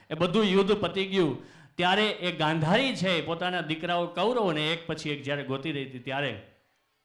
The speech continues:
એ કૃષ્ણને એ શ્રાપ આપે છે કે "જિસ તરહ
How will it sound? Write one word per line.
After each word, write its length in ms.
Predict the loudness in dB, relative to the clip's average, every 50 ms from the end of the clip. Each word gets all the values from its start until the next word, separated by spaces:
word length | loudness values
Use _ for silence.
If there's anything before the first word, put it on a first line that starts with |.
| _ _ -10
એ 60 | -10
કૃષ્ણને 1700 | -10 -8 -4 -4 -4 -4 -4 -4 -4 -2 -2 -2 -4 -8 -12 -20 _ _ _ _ _ _ _ _ _ _ _ _ _ _ _ -14 -8 -6 -4
એ 240 | -4 -2 -4 -4 -6
શ્રાપ 380 | -8 -8 -6 -6 -6 -6 -6
આપે 260 | -8 -10 -12 -14 -16
છે 160 | -16 -18 -20 -20 -20 -20 -20 -20 _ _ _ _ _
કે 80 | -10 -8
"જિસ 320 | -4 0 0 0 0 0 -2
તરહ 360 | -2 2 4 4 4 2 0